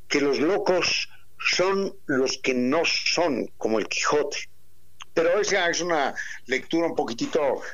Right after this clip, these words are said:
más, más elaborada. Por lo pronto, lo que usted señalaba es cierto. El Quijote se puede leer, eh,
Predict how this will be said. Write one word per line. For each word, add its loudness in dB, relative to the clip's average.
más, 0
más 2
elaborada. 2
Por 0
lo 0
pronto, 2
lo 2
que -6
usted 0
señalaba 2
es 0
cierto. 2
El 0
Quijote 2
se -2
puede 2
leer, 2
eh, 2